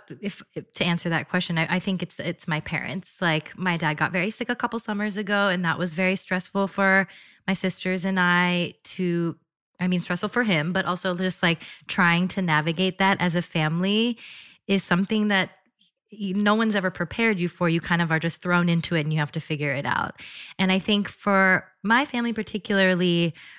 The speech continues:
um, as a, as a Vietnamese American woman, like, you take the tradi-, like, you take your parents into your home. Like, there is no, i-, it's, it's kind of looked down upon to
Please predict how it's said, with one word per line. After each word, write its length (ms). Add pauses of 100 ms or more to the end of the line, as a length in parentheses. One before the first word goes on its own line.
(120)
um, 440 (720)
as 180
a, 160 (100)
as 180
a 40
Vietnamese 380
American 420
woman, 380 (280)
like, 300 (320)
you 220
take 500
the 120
tradi-, 340
like, 300
you 280
take 440
your 180
parents 460
into 500
your 240
home. 360 (120)
Like, 320
there 220
is 280
no, 520 (500)
i-, 60
it's, 400 (100)
it's 320
kind 320
of 160 (260)
looked 440
down 340
upon 460
to 520